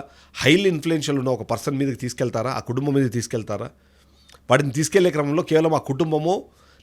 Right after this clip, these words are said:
లేకపోతే ఆ ధర్మస్థల ట్రస్టో కాకుండా మొత్తం ఆ గుడికి సంబంధించిన, ఆ క్షేత్రానికి సంబంధించిన దాని మీదే నీలినీళ్ళను కమ్ముకునే అవకాశం ఉన్న నేపథ్యంలో దాన్ని పూర్తిగా ప్రజల ముందుకు పెట్టే అవకాశం ఉందా?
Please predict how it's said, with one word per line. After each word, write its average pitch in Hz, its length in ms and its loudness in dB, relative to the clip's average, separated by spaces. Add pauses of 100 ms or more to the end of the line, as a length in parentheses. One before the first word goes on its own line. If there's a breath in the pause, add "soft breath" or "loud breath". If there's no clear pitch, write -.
లేకపోతే 139 160 2
ఆ 143 40 4
ధర్మస్థల 147 440 2
ట్రస్టో 143 420 0
కాకుండా 127 480 -2 (360 soft breath)
మొత్తం 170 280 0
ఆ 156 40 8
గుడికి 151 380 2
సంబంధించిన, 139 580 -2 (300)
ఆ 120 120 2 (520 soft breath)
క్షేత్రానికి 175 500 4
సంబంధించిన 143 500 -4
దాని 127 160 -4
మీదే 131 280 -2 (340 loud breath)
నీలినీళ్ళను 160 520 4
కమ్ముకునే 127 460 -4 (500)
అవకాశం 156 380 0
ఉన్న 139 120 0
నేపథ్యంలో 117 640 -4 (380 soft breath)
దాన్ని 139 160 4
పూర్తిగా 165 400 2
ప్రజల 135 340 -2
ముందుకు 143 200 -4
పెట్టే 120 240 -4
అవకాశం 131 400 -2
ఉందా? 127 180 -10